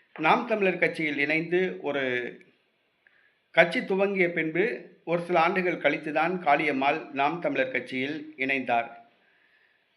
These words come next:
அவருடைய பேச்சு திறமையை பார்த்து பேசுவதற்கு மேடைகளில் வாய்ப்புகள் வழங்கப்பட்டன. தமிழகத்தில் ஒரு மிகச்சிறந்த பேச்சாளராக கருதப்பட்டார்.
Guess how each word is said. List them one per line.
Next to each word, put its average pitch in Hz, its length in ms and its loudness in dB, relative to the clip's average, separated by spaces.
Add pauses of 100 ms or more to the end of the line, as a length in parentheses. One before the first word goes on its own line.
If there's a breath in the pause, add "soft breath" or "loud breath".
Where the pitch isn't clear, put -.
அவருடைய 185 480 2
பேச்சு 247 340 0
திறமையை 185 420 0
பார்த்து 175 720 0 (200)
பேசுவதற்கு 160 720 0
மேடைகளில் 151 640 0
வாய்ப்புகள் 151 520 2
வழங்கப்பட்டன. 127 840 -4 (760 soft breath)
தமிழகத்தில் 208 840 2
ஒரு 147 180 -2
மிகச்சிறந்த 190 680 -2
பேச்சாளராக 151 920 0
கருதப்பட்டார். 143 760 -2